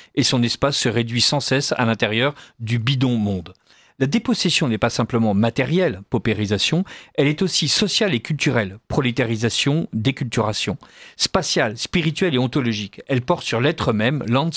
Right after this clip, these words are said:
l'entité, réduit au mieux à l'identité, c'est-à-dire au même à l'identique.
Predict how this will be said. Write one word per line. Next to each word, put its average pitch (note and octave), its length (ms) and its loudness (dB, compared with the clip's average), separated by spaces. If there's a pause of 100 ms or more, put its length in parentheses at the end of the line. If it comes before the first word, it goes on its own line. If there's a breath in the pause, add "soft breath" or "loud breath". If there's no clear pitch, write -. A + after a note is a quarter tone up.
(120)
l'entité, A#2 520 -2 (340 loud breath)
réduit C#3+ 380 2
au C3+ 80 2
mieux D3+ 260 4
à A2 60 2
l'identité, B2 680 -2
c'est-à-dire B2+ 600 -2
au B2+ 80 0
même A#2 300 2
à A#2 80 -2
l'identique. A2+ 560 -4